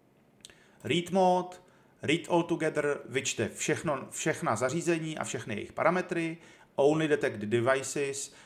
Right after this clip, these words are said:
vyčte všechna zařízení, ale nevyčte jejich parametry, a detect devices and read on click,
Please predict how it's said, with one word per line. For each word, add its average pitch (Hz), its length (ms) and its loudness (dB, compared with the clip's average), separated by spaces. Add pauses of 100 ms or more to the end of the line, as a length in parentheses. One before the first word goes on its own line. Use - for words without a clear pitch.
(140)
vyčte 117 540 2
všechna 135 320 -2
zařízení, 160 600 0
ale - 180 0
nevyčte 127 420 0
jejich 160 180 -2
parametry, 143 580 -2
a - 100 -8
detect 120 320 0
devices 127 520 2
and 117 200 -6
read 113 180 -4
on 110 200 -2
click, 131 300 0